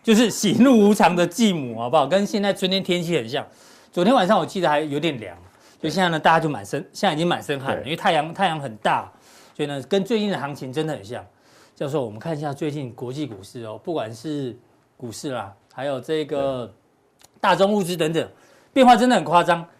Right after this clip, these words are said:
Speaker 1: 纳指上个礼拜涨了八点二趴，观众朋友，是创下十六个月以来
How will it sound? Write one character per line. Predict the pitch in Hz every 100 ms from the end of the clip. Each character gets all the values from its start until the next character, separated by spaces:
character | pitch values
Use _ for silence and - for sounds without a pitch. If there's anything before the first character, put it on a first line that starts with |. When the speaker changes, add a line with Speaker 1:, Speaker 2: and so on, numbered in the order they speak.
| _
Speaker 1:
纳 | 254 311
指 | 240 185
上 | 170 269
个 | 214
礼 | 170
拜 | 247 196
涨 | - 147
了 | 151
八 | 202 208
点 | 170 147
二 | 165
趴， | 131 135 131
观 | 165
众 | 170
朋 | 143
友， | 107
是 | - 233
创 | - 220
下 | 202 233 156
十 | - 165
六 | 165 233 170
个 | 151
月 | 160 180 143
以 | 113 107
来 | 104